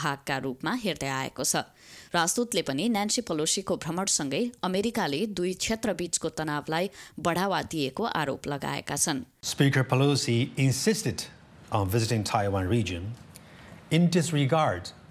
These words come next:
Speaker 2: of China's strong opposition, making it clear to the world it was the U S side who first took provocative actions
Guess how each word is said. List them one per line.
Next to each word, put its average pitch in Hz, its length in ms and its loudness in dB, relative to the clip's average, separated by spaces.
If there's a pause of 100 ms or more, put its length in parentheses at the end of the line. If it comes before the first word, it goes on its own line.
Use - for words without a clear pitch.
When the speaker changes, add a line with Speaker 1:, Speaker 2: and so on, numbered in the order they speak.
(600)
Speaker 2:
of 120 160 2
China's 120 600 2
strong 120 320 2
opposition, 107 500 2 (1600)
making 143 480 6
it 139 140 0
clear 196 240 6
to 165 120 4
the 143 160 2
world 90 400 2 (760)
it 156 80 4
was 156 140 4
the 143 120 4
U 214 180 6
S 135 180 2
side 85 300 0 (1040)
who 120 160 4
first 180 400 2 (220)
took 220 260 2 (760)
provocative 143 520 4
actions 110 480 0